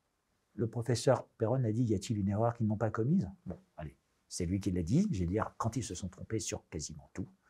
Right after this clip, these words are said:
il arrive un moment ou un autre, il faut se poser la question, de dire, on s'est trompé, il y a le directeur de la publication ou de rédaction d'un journal allemand, Bild,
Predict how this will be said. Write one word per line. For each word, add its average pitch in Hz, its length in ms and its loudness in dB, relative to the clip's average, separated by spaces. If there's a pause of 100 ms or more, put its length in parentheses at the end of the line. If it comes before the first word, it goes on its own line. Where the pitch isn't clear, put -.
(200)
il 82 120 -2
arrive 82 220 -2
un 80 80 -2
moment 80 240 -2
ou - 20 -6
un 78 180 -2
autre, - 200 -2 (260)
il 104 80 -2
faut 123 140 -2
se - 100 -4
poser 87 180 -2
la 82 100 -4
question, 113 380 -4 (920)
de 87 60 -2
dire, 87 240 0 (260)
on 110 80 -6
s'est - 160 -4
trompé, - 480 0 (420)
il 117 40 6
y 135 40 12
a 156 40 10
le 160 100 6
directeur 120 600 2 (460)
de - 80 0
la 101 80 4
publication 107 560 2
ou 110 40 4
de 95 80 4
rédaction 101 440 2
d'un 95 120 2
journal 95 320 2
allemand, 98 300 4
Bild, 95 440 0